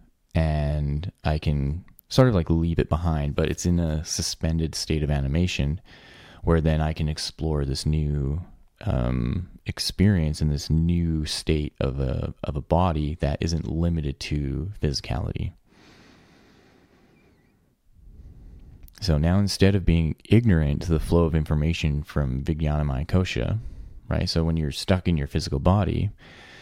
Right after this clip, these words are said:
that information is coming in, but you don't know why. Um, you don't have,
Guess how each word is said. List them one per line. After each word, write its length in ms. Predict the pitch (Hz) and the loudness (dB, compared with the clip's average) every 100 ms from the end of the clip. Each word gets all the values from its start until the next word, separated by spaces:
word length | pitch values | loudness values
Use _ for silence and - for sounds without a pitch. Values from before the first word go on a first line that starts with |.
| - - - - - - | -20 -20 -20 -20 -8 2
that 160 | 98 | 4
information 460 | 101 98 92 87 80 | 4 2 2 2 0
is 100 | 73 | -2
coming 280 | - 82 87 | 0 0 2
in, 220 | 113 98 | 2 0
but 100 | - | -2
you 100 | 87 | 0
don't 220 | 98 101 - _ | 2 0 -4 _
know 720 | - 76 78 80 85 62 71 - - - - - | -4 -2 0 0 0 -2 -4 -10 -16 -18 -18 -8
why. 520 | - 67 62 - 92 - - - _ _ _ _ _ - - | -4 -2 -2 -4 -4 -6 -18 -20 _ _ _ _ _ -6 0
Um, 480 | 78 73 71 67 - - - - | 2 2 0 -4 -8 -18 -20 -4
you 140 | 90 | 2
don't 240 | 92 92 - | 4 2 0
have, 800 | 87 82 87 85 80 78 76 | -6 -2 0 0 0 0 -4